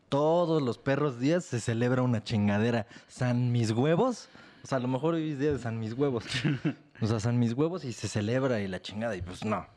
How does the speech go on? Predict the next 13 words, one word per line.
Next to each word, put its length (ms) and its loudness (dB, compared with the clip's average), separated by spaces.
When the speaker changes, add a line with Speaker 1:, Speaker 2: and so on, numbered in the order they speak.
Speaker 1:
no 160 2
me 160 2
sé 160 0
trescientos 580 0
sesenta 380 -2
y 60 2
cinco 340 0
fechas 420 -4
a 60 -2
lo 140 -2
pendejo, 440 -2
o 60 -14
sea, 180 -10